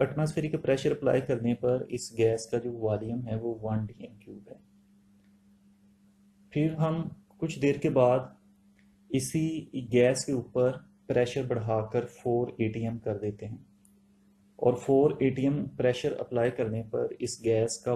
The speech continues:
वॉल्यूम वन बाई टू डी एम क्यूब हो जाता है या ज़ीरो पॉइंट फ़ाइव डी एम क्यूब हो जाता है।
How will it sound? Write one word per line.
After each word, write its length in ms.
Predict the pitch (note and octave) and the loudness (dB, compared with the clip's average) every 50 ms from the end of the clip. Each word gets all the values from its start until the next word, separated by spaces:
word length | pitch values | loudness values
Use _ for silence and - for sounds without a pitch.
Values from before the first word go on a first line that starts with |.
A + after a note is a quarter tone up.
| A2 A2+ | -2 0
वॉल्यूम 480 | A2 G#2 G2 G2+ G2+ G#2+ G#2 A2+ A2 - - - - _ _ _ _ _ _ _ _ - | -2 -2 -2 -4 -4 -4 -4 -4 -4 -8 -12 -20 -20 _ _ _ _ _ _ _ _ -8
वन 380 | G#2+ G#2 A#2 A#2+ B2 C3+ C#3 C3 | -2 2 2 4 4 2 2 4
बाई 280 | B2+ A#2+ A#2 A#2+ B2 B2 B2 - - _ _ _ _ _ _ - | 4 4 4 4 2 -2 -6 -10 -18 _ _ _ _ _ _ -4
टू 180 | C3+ C3+ C3+ B2+ | -4 -2 -2 0
डी 160 | A2+ A2+ A2+ | 0 0 0
एम 160 | A2 A2 A2 A2 | 0 0 -2 -2
क्यूब 260 | - A2+ G#2 G2+ - | -4 -4 -4 -4 -2
हो 100 | A2 G#2 | -2 -2
जाता 300 | G#2 A2 - - - A2 | -2 -4 -6 -8 -12 -14
है 80 | - - - - _ _ _ _ _ _ _ _ _ _ _ _ | -14 -14 -18 -20 _ _ _ _ _ _ _ _ _ _ _ _
या 120 | A#2+ B2+ A#2+ | 2 2 4
ज़ीरो 240 | A2 A#2+ A#2 B2 B2 | 4 4 4 4 4
पॉइंट 240 | - C3 B2 B2+ C3 | 2 2 0 0 0
फ़ाइव 280 | - B2+ A#2 A#2 A#2 A2 | 0 2 4 4 4 2
डी 160 | G#2+ A2+ A2+ | 2 0 0
एम 140 | A2+ A2 A2 | 0 0 -2
क्यूब 280 | A2 A2+ G#2 G2+ - | -4 -6 -8 -8 -6
हो 80 | G#2+ G#2 | -4 -4
जाता 280 | G#2 G2+ G2+ - - A#2 | -4 -6 -8 -12 -18 -20
है। 120 | - | -20